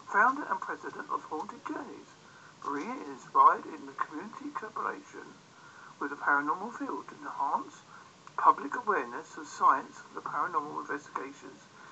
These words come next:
within the realm of parapsychological studies. High in Maria's focus with the work she applies is historical preservation, declaring a haunting is history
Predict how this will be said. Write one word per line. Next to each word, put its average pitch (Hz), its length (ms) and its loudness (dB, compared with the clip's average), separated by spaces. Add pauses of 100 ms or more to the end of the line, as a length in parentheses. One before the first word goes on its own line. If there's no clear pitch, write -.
(160)
within 143 300 -4
the 190 100 -2
realm 139 400 2
of - 160 0
parapsychological - 2000 2
studies. - 480 0 (240)
High - 320 8
in 220 240 -10
Maria's 170 400 -4
focus - 400 -4 (680)
with - 120 -12
the 139 100 -10
work 139 220 0 (100)
she 147 60 -8
applies 180 580 2 (160)
is - 60 -12 (100)
historical 233 680 -2 (460)
preservation, 190 680 -6 (500)
declaring 175 540 0
a 135 80 -4
haunting 233 580 -8 (720)
is 190 80 -8 (140)
history 156 500 -8